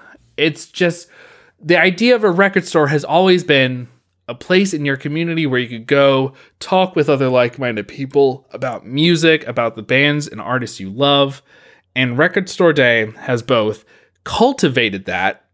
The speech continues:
and the fact that, you know, vinyl sales are booming and they outsold every other physical medium last year, and they seem to be on the streak to do it again.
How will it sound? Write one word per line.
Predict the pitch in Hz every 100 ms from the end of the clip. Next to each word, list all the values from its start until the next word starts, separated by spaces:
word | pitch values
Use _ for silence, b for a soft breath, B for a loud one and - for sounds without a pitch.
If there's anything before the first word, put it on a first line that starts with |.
| -
and | 117 113
the | 110
fact | 139 117 -
that, | 131 101
you | 92
know, | 110 104 107 107
vinyl | 110 117 127 123 113
sales | - 123 113 110 104
are | 98 104 113 B B B
booming | 104 131 135 135 127 127
and | - 104 101
they | 104 98 -
outsold | 113 120 - 135 110 - -
every | 120 120
other | 117 110
physical | - 120 123 113
medium | 107 117 113 110 113 b b b -
last | 101 117 117 -
year, | 104 110 110 110 -
and | 101 101 95
they |
seem | 98 - 113 98
to |
be | 95 104 -
on | 110 110
the | 104
streak | - - 107 98
to | -
do | 104 107
it |
again. | 95 151 165 202 214